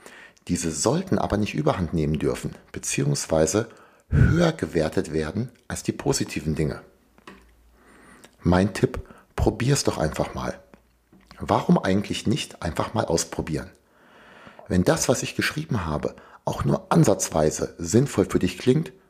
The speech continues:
ja, dann leg los. Am besten heute noch. Du weißt ja, was du nicht binnen zweiundsiebzig Stunden gestartet hast, das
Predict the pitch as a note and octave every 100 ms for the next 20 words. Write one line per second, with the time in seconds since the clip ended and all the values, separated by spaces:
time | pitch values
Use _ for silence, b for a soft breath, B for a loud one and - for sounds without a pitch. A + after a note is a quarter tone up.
0 | b _ - G2 - D#2+ D2+ E2+ - E3+
1 | E3+ - - _ B B B B B F#2+
2 | E2+ E2 - C3+ E3 G2+ D2+ - - _
3 | B B B - C3 A2+ - D2+ - b
4 | b b b b b - B2 - D3 B2+
5 | - B2 A2 C#2 - - - G2+ D#3 D3
6 | - - - - D3+ D3+ F2 C#2 - -
7 | - F#2+ C3 - B2 - - B B B
8 | _ D#3+ D#3+ -